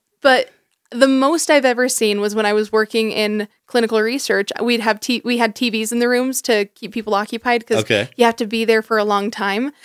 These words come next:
Speaker 1: And, like, sometimes the kids would put on Bluey, and I'd see, like, a scene or two max.
Speaker 2: I do love it when I visit, like, <clears throat> I don't know, friends at Thanksgiving that have younger kids,
Speaker 1: Mm-hmm.
Speaker 2: because they've always got, like, stuff I've never heard of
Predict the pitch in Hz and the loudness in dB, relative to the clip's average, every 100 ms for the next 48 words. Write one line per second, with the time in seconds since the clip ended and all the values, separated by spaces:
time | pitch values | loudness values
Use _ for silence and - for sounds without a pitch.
0 | - - 233 220 214 208 202 - _ - | -20 -6 0 2 2 0 -2 -8 _ -6
1 | 220 214 214 226 240 240 233 220 247 247 | -4 -2 -2 -4 -2 -4 -4 -4 0 0
2 | 247 254 185 196 208 202 - 214 202 202 | 0 -2 0 -2 -2 -4 -4 -2 0 -2
3 | - _ _ 233 226 - 247 233 233 226 | -8 _ _ 0 2 2 2 2 2 2
4 | 220 - 233 226 - 214 202 185 - - | 0 0 -2 0 -2 -4 -2 -4 -6 -8
5 | - - - 160 143 226 226 190 170 165 | -6 -6 0 2 4 2 4 6 4 2
6 | 151 135 123 131 127 131 120 113 208 254 | 2 2 2 2 2 2 2 2 0 -4
7 | 180 131 110 - 139 135 139 139 127 117 | 0 2 0 2 2 2 0 2 0 0
8 | - 113 104 98 98 101 107 113 123 - | 0 0 2 0 -2 0 0 0 -2 0
9 | 127 123 143 - - 226 247 - 139 147 | 2 2 2 -4 -4 -6 -6 -4 -2 2
10 | 151 147 165 151 123 143 135 135 123 117 | 4 4 4 2 2 2 2 0 0 0
11 | - - - 143 127 117 110 117 127 123 | -4 -6 0 0 2 0 0 0 2 2
12 | 113 120 120 104 78 76 - | 2 2 2 2 -2 -8 -16